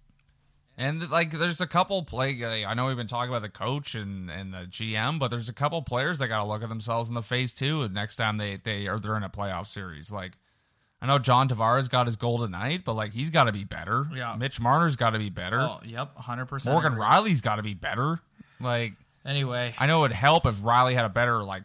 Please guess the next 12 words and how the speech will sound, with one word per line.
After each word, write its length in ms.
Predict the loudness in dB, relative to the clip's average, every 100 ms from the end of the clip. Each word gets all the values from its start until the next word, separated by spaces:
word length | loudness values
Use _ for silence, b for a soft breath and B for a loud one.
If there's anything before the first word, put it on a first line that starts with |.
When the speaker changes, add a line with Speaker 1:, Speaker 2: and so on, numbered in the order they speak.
| _ -10
Speaker 1:
p-, 80 | -8
like, 180 | -8 -8
a 140 | -10
guy 260 | -8 -2 0
he 80 | 0
could 220 | -6 -10
play 240 | -2 -2
with, 340 | -2 -6 -10 -8
but, 120 | -4
like, 420 | -4 -6 -10 -18 _ _ _ _ _ _ _ _ _ -20 -18 -12
uh, 360 | -6 -4 -4 -6 -14 -12
like, 220 | -10 -10